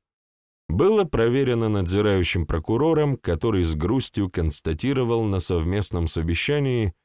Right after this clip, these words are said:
что кроме того, что при нападении использовались гильзы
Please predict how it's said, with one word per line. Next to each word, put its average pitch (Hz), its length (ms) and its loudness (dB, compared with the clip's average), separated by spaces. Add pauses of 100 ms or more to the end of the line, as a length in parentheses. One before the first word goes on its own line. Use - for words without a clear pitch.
(540)
что - 280 0
кроме 147 360 2
того, 139 340 2
что 113 220 -2
при 110 160 0
нападении 110 680 2
использовались 87 840 0
гильзы 87 500 0